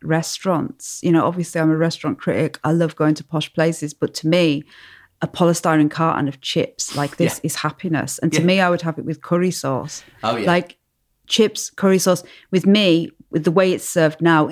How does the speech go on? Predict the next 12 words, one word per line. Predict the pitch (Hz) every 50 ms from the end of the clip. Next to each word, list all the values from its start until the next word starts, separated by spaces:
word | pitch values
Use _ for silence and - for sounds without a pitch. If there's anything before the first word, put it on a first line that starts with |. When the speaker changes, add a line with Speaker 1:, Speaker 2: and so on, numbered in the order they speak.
| - - -
Speaker 1:
it's | 156 - -
a | -
little | 165 160 - 113 156
bit | 160 - - -
bland. | 156 143 147 147 135 - _
I'd | 160 156
like | 156 - -
vinegar | 151 151 156 151 156 156 - 170 170 180 - _ _ _
Speaker 2:
Yeah, | - 107 - 160
Speaker 1:
on | 156 160
Speaker 2:
sure. | 165
Speaker 1:
it. | 190 196